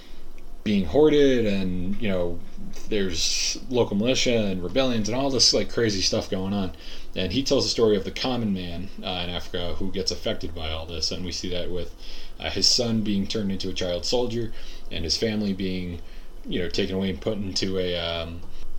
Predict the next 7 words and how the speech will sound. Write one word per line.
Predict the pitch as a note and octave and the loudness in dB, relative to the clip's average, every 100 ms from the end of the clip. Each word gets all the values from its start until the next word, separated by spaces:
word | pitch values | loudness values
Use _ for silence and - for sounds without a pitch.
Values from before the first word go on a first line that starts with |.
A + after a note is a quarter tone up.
| - | 2
into | A2+ - | 0 2
a | E2+ | 2
refugee | F#2 C#3 C#3+ B2+ C3 A#2+ | 4 4 6 4 4 4
camp. | - B2+ A#2+ - - - - - - | 4 2 2 0 0 2 2 0 2
But | F#2+ | 0
no, | |
he's, | - D3 F3 E3 - | 2 2 4 6 6